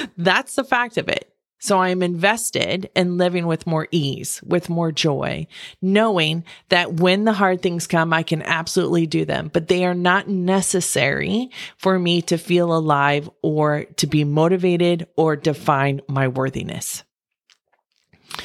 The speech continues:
So the thing you need to do is get to know yourself and to have the courageous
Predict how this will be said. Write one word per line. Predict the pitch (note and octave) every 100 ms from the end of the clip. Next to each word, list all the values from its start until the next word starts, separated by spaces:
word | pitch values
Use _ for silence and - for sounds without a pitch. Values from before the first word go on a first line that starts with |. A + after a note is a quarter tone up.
| - - - - -
So | G#3+ G3 F3+ E3+ E3 - _ _ _ _
the | F3+
thing | F3 G#3+
you | A3+
need | G#3+ G#3
to | F3+
do | D#3+ D#3
is | D#3 C#3+
get | D#3 D#3
to | D#3+
know | D3+
yourself | D3 C#3+ - C#3 C3+ - - _
and | - E3
to | E3
have | D#3+ D#3+ E3 D#3 -
the | - D#3+
courageous | - F3+ E3 E3 D#3 D#3 F3+ G3+ A3 -